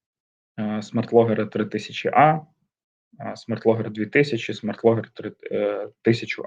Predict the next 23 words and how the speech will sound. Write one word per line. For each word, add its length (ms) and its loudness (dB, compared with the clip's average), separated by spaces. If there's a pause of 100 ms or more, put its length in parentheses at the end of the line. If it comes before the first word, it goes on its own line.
А. 40 -20 (2000)
Е, 240 12
основні 760 8 (840)
характеристики 840 6
М 160 4
бас — 360 6
це 340 6 (220)
пропускний 460 0
діапазон 640 4
від, 320 2
е, 580 -2
нуль 220 2
п'ять 340 6
мегагерц 540 2
до 100 -4
дванадцяти 520 2
мегагерц, 760 0 (560)
захист 560 4
від 160 2
інтерференції, 1120 2
ширший 500 6
пропускний 560 2
діапазон, 720 6